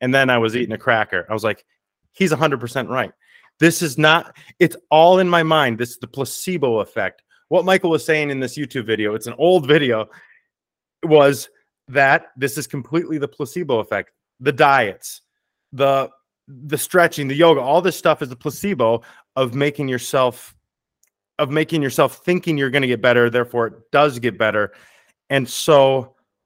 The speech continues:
now the new goal was to see, see what Michael did. <laughs> And let's go down this, let's go down this rabbit hole. On a side note, the comments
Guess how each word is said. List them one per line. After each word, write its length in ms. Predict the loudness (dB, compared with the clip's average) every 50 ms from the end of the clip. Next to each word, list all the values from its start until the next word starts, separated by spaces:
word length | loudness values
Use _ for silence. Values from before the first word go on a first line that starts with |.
| _ _ _ _ _ _ -4
now 300 | 0 2 4 6 6 4
the 100 | 4 2
new 220 | 2 2 0 0
goal 400 | 2 2 2 2 4 2 2 0
was 540 | 0 0 0 -2 -2 -6 -10 -14 -16 -18 -18 -16
to 460 | -12 -8 -6 -4 -4 -4 -4 -4 -6
see, 520 | -8 -8 -8 -6 -4 -2 -2 -4 -6 -8 -10
see 260 | -14 -10 -6 -4 -2
what 180 | -2 -2 -2 -2
Michael 320 | -2 -2 -2 -2 -4 -6
did. 400 | -6 -6 -6 -6 -6 -8 -12 -18 _ _ _ _ _ _ -4
<laughs> 220 | -2 -2 0 0
And 180 | -2 -2 -2 -4 -10 -16 -20 -10 -2 0
let's 200 | 0 0 0 2
go 160 | 2 4 4
down 240 | 4 2 2 2 0
this, 240 | -2 -4 -6 -10 -14 -8
let's 180 | -6 -6 -4 -4
go 120 | -2 -2
down 200 | -2 -2 -2 -2
this 160 | -4 -4 -4 -2
rabbit 340 | 0 2 2 2 0 -2
hole. 300 | -4 -4 -4 -4 -6 _ _ _ _ _ _ _ _ _ _ _ _ _ _ _ _ _ _ _ _ _ _ _ -6
On 120 | -4 -4 -4
a 60 | -2
side 320 | 0 2 2 2 2 2
note, 300 | -2 -6 -8 -8 -10 -12 _ _ _ _ _ _ _ _ _ -8
the 180 | -6 -4 -4
comments 640 | -4 -6 -6 -2 0 0 0 0 0 -2 -4 -6 -12